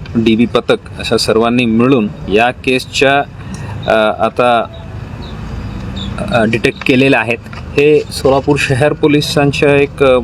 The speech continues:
महत्त्वाचं डिटेक्शन आहे. यात असं ब्लाइंड केस होतं आणि, अ, त्यामध्ये मॅक्सिमम ह्युमन इंटेलिजन्स वापरून जे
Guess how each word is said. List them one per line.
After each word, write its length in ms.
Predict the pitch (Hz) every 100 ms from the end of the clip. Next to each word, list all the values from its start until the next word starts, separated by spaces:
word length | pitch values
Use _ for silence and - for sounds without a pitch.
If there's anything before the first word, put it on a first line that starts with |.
| 98
महत्त्वाचं 480 | 123 120 139 131 139
डिटेक्शन 480 | 120 113 - 117 104
आहे. 320 | 87 - 85
यात 300 | 117 - 127
असं 300 | 120 117 123 98
ब्लाइंड 260 | 113 127 131
केस 220 | 143 139 135
होतं 240 | 104 135 101 - - - - - - -
आणि, 420 | 104 120 123 127
अ, 260 | 120 117 113 - - - - - - - - -
त्यामध्ये 600 | 131 139 135 151 156 156 - - - - - - - - - - - - - - - -
मॅक्सिमम 460 | 143 139 170 175 156
ह्युमन 320 | 147 160 160
इंटेलिजन्स 580 | 151 151 147 151 147 143
वापरून 600 | 123 - 123 113 - 110
जे 160 | 135